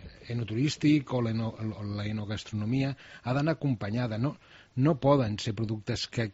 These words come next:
quedin com, com bolets aïllats. Aquí hi ha un gran restaurant, aquí gran un celler, però fins que no arribes al restaurant i al celler no trobes res que, diguem-ne, t'ompli l'ànima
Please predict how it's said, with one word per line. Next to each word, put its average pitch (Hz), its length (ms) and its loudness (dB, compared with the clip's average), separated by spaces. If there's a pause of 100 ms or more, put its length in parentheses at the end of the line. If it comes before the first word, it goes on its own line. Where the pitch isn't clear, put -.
(120)
quedin 127 400 2
com, 127 320 2 (560)
com 123 300 4 (200)
bolets 123 400 2
aïllats. 117 640 0 (140)
Aquí 120 280 -6
hi 123 60 0
ha 123 80 -2
un 123 80 -2
gran 120 200 -2
restaurant, 117 760 -4
aquí 117 260 -4
gran 120 260 0
un 123 140 0
celler, 120 420 -2
però 110 180 -8
fins 113 220 -8
que 117 80 -6
no 113 80 -6
arribes 131 240 -2
al 123 120 -6
restaurant 120 420 -2
i 123 80 0
al - 60 -4
celler 117 340 0 (460)
no 131 200 0
trobes 127 320 0
res 120 300 -6
que, - 180 -6
diguem-ne, 110 420 -2
t'ompli 123 440 0
l'ànima 131 840 2